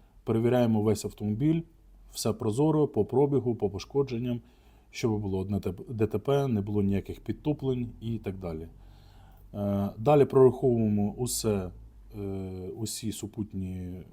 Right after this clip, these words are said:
витрати по доставці, брокери, розгрузка, порти, експедиція і розмитнення. Отримуємо цифру,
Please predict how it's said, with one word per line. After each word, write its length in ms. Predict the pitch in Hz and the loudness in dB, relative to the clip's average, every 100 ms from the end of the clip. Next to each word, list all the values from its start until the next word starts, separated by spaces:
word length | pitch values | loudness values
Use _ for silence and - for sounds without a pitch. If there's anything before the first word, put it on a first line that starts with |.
| 101 95 92 | -14 -12 -6
витрати 600 | 110 - 165 175 151 127 | -4 2 2 2 0 0
по 180 | - | -2
доставці, 760 | 104 101 - 143 143 - 151 139 | -4 -4 0 2 2 -2 -4 -2
брокери, 880 | 131 107 131 127 - 123 117 113 107 | -2 2 4 2 2 2 4 4 2
розгрузка, 680 | 110 98 107 127 - - | 0 -2 -4 -6 -6 -6
порти, 640 | - 107 98 - 123 120 120 - - - | -6 -4 -6 -2 2 4 2 -4 -20 -8
експедиція 960 | 101 - 104 117 127 - 117 113 110 110 - _ - - - - - - _ - - _ | -8 -4 -4 0 -2 -2 0 4 2 0 -8 _ -20 -20 -20 -20 -20 -20 _ -20 -20 _
і 80 | 123 | 6
розмитнення. 640 | 113 98 90 92 82 82 - _ _ - | 6 6 0 -2 -6 -6 -12 _ _ -8
Отримуємо 640 | 120 135 135 123 107 101 | 2 6 6 6 4 2
цифру, 480 | - 170 170 160 | 0 0 0 -4